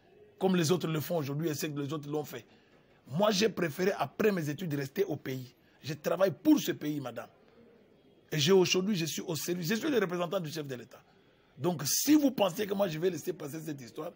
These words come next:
jamais. J'irai pour déposer plainte. Je veux que la justice nous départage. Je suis très content, comme c'est un, il se proclame de la sécurité rapprochée du chef de l'État. Et le chef de l'État lui-même prône l'État de droit. Moi, personnellement, je ne suis qu'un simple,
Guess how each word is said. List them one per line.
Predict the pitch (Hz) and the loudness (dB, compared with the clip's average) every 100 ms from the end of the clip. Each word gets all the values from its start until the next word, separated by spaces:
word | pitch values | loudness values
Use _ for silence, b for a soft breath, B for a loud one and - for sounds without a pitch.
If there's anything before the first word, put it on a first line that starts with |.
| b b | b b
jamais. | - - - - - - B - | -14 -4 -4 -4 -8 -18 B -12
J'irai | 98 139 135 151 185 | -8 -6 -4 -2 -4
pour | - 127 127 | -6 -8 -8
déposer | 120 139 135 156 | -8 -10 -8 -8
plainte. | 139 156 160 - B B | -8 -8 -10 -12 B B
Je | - 110 147 | -10 -6 -4
veux | 139 120 208 - - b b b - | -4 0 4 4 0 b b b -14
que | - 151 | -6 0
la | 151 | 0
justice | 135 143 - 185 | 0 -4 -4 -4
nous | 151 | -4
départage. | 135 139 - 131 143 - b b | -6 -6 -10 -10 -12 -14 b b
Je | 170 | -6
suis | - 240 | -4 -4
très | - 294 - | 0 0 0
content, | 202 165 214 | 0 0 -2
comme | 180 240 | -2 -2
c'est | - 180 175 | 0 0 -2
un, | - - B B B B | -6 -16 B B B B
il | 175 | -2
se | - | 0
proclame | 160 170 - 226 | 0 0 0 2
de | 180 | 4
la | 156 | 2
sécurité | 165 139 156 196 | 0 -4 -2 0
rapprochée | 185 139 135 185 | 0 0 -4 -4
du | 147 | -2
chef | - 190 | -2 -2
de | 147 | -4
l'État. | 127 - - B B | -6 -6 -6 B B
Et | 185 | 0
le | 208 | 4
chef | - 285 | 4 4
de | 226 | 4
l'État | 196 226 | 2 2
lui-même | 196 208 214 151 | 4 4 4 4
prône | 240 294 277 208 | 6 6 6 4
l'État | 156 196 | 4 2
de | 160 | 2
droit. | 143 131 104 - _ _ _ _ - | -4 -6 -8 -16 _ _ _ _ -4
Moi, | 156 254 339 | 4 6 6
personnellement, | 226 185 196 196 240 | 2 2 2 2 2
je | 190 | 2
ne | 190 | 0
suis | - | -2
qu'un | - 160 | -6 -6
simple, | 226 277 | -6 -6